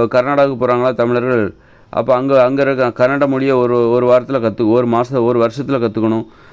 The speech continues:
அது மாதிரி பன்னெண்டாவது முடிச்ச தமிழர்களை தான் ஒரு கர்நாடகா-, கர்நாடகாவுக்குள்ள வேலை செய்ய அனுமதிக்கணும்.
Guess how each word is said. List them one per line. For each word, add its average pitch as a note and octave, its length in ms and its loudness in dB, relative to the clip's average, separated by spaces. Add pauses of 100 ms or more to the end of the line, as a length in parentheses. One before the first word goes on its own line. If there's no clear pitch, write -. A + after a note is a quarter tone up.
(140)
அது B2 220 -2
மாதிரி C#3 220 -2
பன்னெண்டாவது C#3+ 420 0
முடிச்ச C3 320 -2
தமிழர்களை B2 440 0
தான் F3+ 340 -4
ஒரு B2 160 -2
கர்நாடகா-, C3 520 0 (120)
கர்நாடகாவுக்குள்ள B2+ 640 0
வேலை B2 240 2
செய்ய A#2+ 280 -2
அனுமதிக்கணும். G#2+ 460 -2